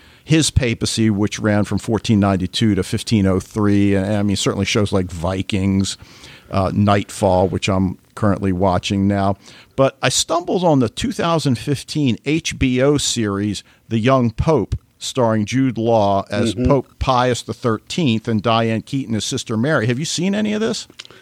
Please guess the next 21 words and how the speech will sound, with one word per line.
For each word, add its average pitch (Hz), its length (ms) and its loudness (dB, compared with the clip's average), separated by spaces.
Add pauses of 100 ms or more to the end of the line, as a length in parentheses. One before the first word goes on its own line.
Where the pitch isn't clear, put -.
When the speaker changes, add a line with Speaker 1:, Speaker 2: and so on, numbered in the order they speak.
(120)
Speaker 2:
I 143 100 2
haven't 127 300 2
seen 104 320 -2
it. 87 200 -6
No, 101 160 -2
I 101 60 2
remember 117 460 4
when 101 160 2
it 98 240 -2
came 98 240 -4
out, 90 260 -6
but 90 220 -6
the, 95 360 -2 (600)
the, 110 200 -2
the 110 340 2
traditional 135 460 2
Catholic 117 520 0
boy 104 220 2
in 98 140 -2
me 98 220 0
was 95 320 -4